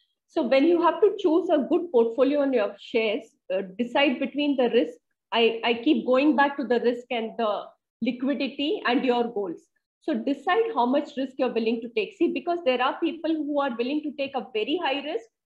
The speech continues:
There are people who are willing to take a very low risk. There are many YouTube websites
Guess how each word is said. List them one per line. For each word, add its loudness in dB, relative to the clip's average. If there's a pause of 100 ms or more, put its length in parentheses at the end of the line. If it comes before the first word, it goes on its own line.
There 0
are 0
people -4
who 0
are -2
willing -2
to -10
take -2
a -6
very -2
low -8
risk. -18 (360)
There -2
are -2
many -2
YouTube -6
websites -8